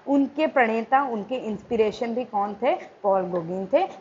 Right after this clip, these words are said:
पॉल गोगिन की कला से inspired होके ही नाबीज ने अपने ग्रुप्स को found किया था। हम्म, आगे,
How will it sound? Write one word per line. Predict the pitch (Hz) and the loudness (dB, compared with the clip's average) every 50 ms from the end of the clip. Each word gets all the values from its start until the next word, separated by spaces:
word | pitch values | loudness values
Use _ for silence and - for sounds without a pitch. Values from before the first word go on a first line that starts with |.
| - - | -6 2
पॉल | 220 254 311 370 | 4 6 6 6
गोगिन | 302 262 277 254 214 269 277 277 | 6 4 4 4 4 2 0 0
की | 254 285 | -2 -4
कला | - - 233 220 226 240 | -4 -2 -2 0 0 -2
से | 233 277 254 | -2 -2 -4
inspired | 254 - - - - - 202 214 240 240 220 | -4 -4 -4 0 2 4 4 4 4 2 0
होके | 175 208 214 262 285 - - 269 | 2 4 6 6 4 4 0 0
ही | 262 247 269 269 | 0 2 2 2
नाबीज | 254 220 190 190 190 233 254 262 233 - - - - - - - - | 2 2 0 2 0 0 0 -2 -2 -6 -14 -20 -20 -20 -20 -10 -6
ने | 226 233 240 233 | -4 -2 0 0
अपने | 220 - - - 214 214 220 226 226 220 208 185 | 0 0 -2 -4 -4 -4 -2 -4 -4 -6 -4 0
ग्रुप्स | 202 208 202 202 - - - | 0 0 0 -2 -6 -6 0
को | - 240 | 0 0
found | 247 240 - 175 180 208 262 262 | 2 2 2 0 2 0 -2 -2
किया | - - 233 220 175 160 | -2 2 2 2 2 2
था। | - - 156 160 - - - - - 233 247 - - - - - - - - - - - - - - - - - - - - - - - - - _ _ _ _ _ - | 0 -8 -12 -12 -12 -18 -20 -14 -10 -10 -10 -10 -12 -18 -20 -20 -20 -20 -20 -20 -20 -20 -20 -20 -20 -20 -20 -20 -20 -20 -20 -20 -20 -20 -20 -20 _ _ _ _ _ -10
हम्म, | 196 202 196 196 190 190 - - - - - 208 196 196 185 180 - - - _ _ _ _ _ _ _ _ _ _ _ _ _ _ _ _ - | -8 -6 -4 -4 -6 -6 -8 -12 -16 -20 -18 -16 -16 -16 -18 -20 -20 -20 -20 _ _ _ _ _ _ _ _ _ _ _ _ _ _ _ _ -4
आगे, | 180 190 185 196 262 349 381 | -2 0 2 2 2 2 0